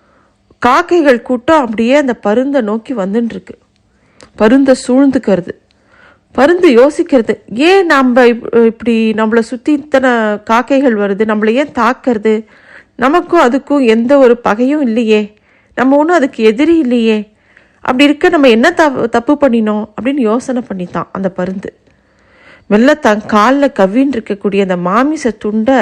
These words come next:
கீழே போட்டுடுத்து. சட்டுன்னு எல்லா காக்கைகளும் மரத்துல இருந்து பூமியை நோக்கி பறக்க ஆரம்பிச்சிடுது. பருந்துக்கு ரொம்ப ஆச்சரியமா இருந்தது. "ஆஹா, இத்தனை நேரம் இந்த மாமிச துண்டத்துக்காகவா என்னை சூழ்ந்துண்டு வந்தது? அதுக்குத்தான் என்னை இவ்வளோ அலக்கழிச்சதா?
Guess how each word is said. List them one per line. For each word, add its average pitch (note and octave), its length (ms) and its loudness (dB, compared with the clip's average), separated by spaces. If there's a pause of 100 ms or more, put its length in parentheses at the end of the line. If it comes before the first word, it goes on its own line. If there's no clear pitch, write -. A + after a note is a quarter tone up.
(420)
கீழே C4+ 240 2
போட்டுடுத்து. G3 560 -6 (720)
சட்டுன்னு E4+ 460 0
எல்லா C4 240 4
காக்கைகளும் C4 580 -2
மரத்துல A#3 340 0
இருந்து A#3+ 200 -2
பூமியை D#4+ 400 2
நோக்கி A#3+ 280 -2
பறக்க A3 300 -2
ஆரம்பிச்சிடுது. F#3 500 -6 (920)
பருந்துக்கு A#3 380 2
ரொம்ப G#3 240 0 (100)
ஆச்சரியமா B3+ 640 0
இருந்தது. A3+ 400 -4 (920)
"ஆஹா, G#3 440 0 (180)
இத்தனை B3 420 0
நேரம் C#4+ 340 2
இந்த B3+ 160 0
மாமிச D4 640 2
துண்டத்துக்காகவா C4 1000 -2
என்னை A3 280 -2
சூழ்ந்துண்டு C4+ 440 -4
வந்தது? A#3 420 -4 (580)
அதுக்குத்தான் D4 560 0
என்னை C4 240 0
இவ்வளோ A3+ 240 -2
அலக்கழிச்சதா? A#3 800 -2